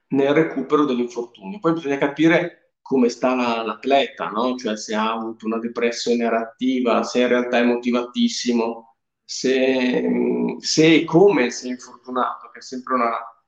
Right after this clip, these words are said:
questione molto interessante. L'infortunio che in generale nell'atleta professionista va tenuto da conto, perché è uno degli episodi che capiterà in una carriera,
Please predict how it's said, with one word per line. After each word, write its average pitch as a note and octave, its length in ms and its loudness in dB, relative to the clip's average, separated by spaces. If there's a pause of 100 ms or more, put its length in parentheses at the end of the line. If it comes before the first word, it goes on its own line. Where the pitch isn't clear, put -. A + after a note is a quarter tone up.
(160)
questione C3 400 -2
molto D3+ 320 2
interessante. B2+ 760 -4
L'infortunio C3 1200 -2 (540)
che D#3 640 4 (1120)
in D3 200 2
generale D#3 600 4
nell'atleta C#3+ 960 -2
professionista D3 1000 -2
va C3+ 240 -2
tenuto B2+ 840 -4 (320)
da - 160 -18
conto, C#3+ 540 2
perché A#2+ 380 -6
è A#2+ 100 -6
uno A#2+ 520 -4
degli A#2 500 -4
episodi B2 540 -4
che B2 140 -12
capiterà A#2+ 540 -4
in A#2+ 80 -4
una A#2 320 -4
carriera, A#2 600 0